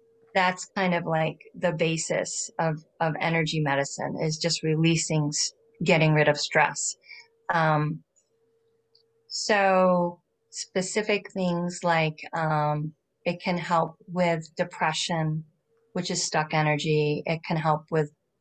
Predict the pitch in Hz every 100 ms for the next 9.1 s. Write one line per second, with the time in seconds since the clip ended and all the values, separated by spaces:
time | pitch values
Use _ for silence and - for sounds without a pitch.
0 | _ - 160 156 156 156 156 156 147 143
1 | 147 - - - 175 160 165 156 156 156
2 | 151 156 156 151 147 - - 160 151 143
3 | 143 147 156 _ _ _ _ _ _ _
4 | _ - 190 175 - _ _ _ _ _
5 | _ _ _ 185 165 - 165 156 160 160
6 | 156 - - - 165 - 156 151 151 147
7 | - 160 147 147 _ _ - - 302 285
8 | 196 180 165 160 - 175 165 156 151 147